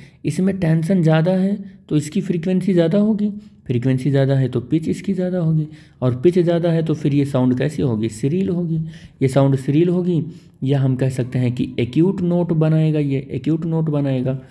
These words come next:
और अगर ये, ये स्ट्रिंग लूज होगी, ये स्ट्रिंग लूज होगी, तो फिर इसमें हम ग्रैब साउंड पाएंगे।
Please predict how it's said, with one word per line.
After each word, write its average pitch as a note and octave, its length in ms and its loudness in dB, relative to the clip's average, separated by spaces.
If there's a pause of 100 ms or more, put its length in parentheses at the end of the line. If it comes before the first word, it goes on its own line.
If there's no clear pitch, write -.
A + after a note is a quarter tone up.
(360)
और C#3+ 140 4
अगर D#3 200 4
ये, D#3+ 340 2
ये D3 280 2
स्ट्रिंग D#3+ 400 0
लूज E3 300 2
होगी, F3+ 320 0 (600)
ये G#2 140 -8
स्ट्रिंग B2+ 240 -4
लूज E3 260 4
होगी, D#3+ 280 0
तो D#3 180 -4
फिर A#2+ 260 -2
इसमें A2 520 -4
हम G#2 400 -2
ग्रैब D3 360 2
साउंड E3+ 360 -2
पाएंगे। C#3+ 580 -2